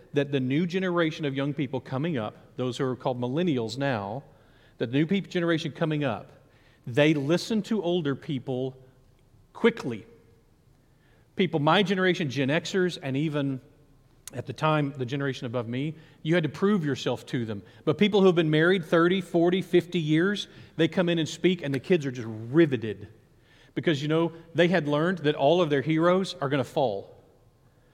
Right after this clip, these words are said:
All their heroes are gonna end up being messed up people. They're gonna end up divorcing. They're gonna end up falling in ministry or whatever. And they had come to believe this. The, the millennials believed this. They see a young leader as just a future leader who's gonna fall. That's all they see them as.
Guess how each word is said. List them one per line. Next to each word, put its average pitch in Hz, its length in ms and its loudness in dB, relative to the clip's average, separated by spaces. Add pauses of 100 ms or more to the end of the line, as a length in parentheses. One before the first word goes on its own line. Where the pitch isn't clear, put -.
(120)
All 185 220 4
their 180 120 4
heroes 175 520 2
are 160 100 -4
gonna 156 180 0
end 160 200 -2
up 147 100 0
being 143 220 0
messed 143 240 -2
up 139 160 -6
people. 139 280 -6
They're 139 100 0
gonna 160 140 0
end 165 260 0
up 147 360 -2
divorcing. 165 760 2 (240)
They're 147 120 -2
gonna 156 120 0
end 156 200 -2
up 139 260 -2 (260)
falling 175 380 4
in 160 100 0
ministry 170 380 0
or 156 60 4
whatever. 175 220 2
And 156 160 -2
they 185 80 4
had 240 160 4
come 220 200 0
to 185 80 2
believe 170 340 2
this. 117 220 -6
The, 135 120 -8
the 127 220 -6
millennials 156 420 0
believed 156 360 -2
this. 107 260 -8 (260)
They 170 140 4
see 196 240 0
a 160 40 4
young 165 300 4
leader 185 400 2
as 151 160 0
just 156 180 -4
a 131 60 0
future 190 460 -2
leader 156 300 0
who's 143 160 -2
gonna 135 180 -2
fall. 101 380 -4
That's 143 160 -4
all 143 120 0
they 131 120 -2
see 127 240 -4
them 104 160 -6
as. 92 320 -16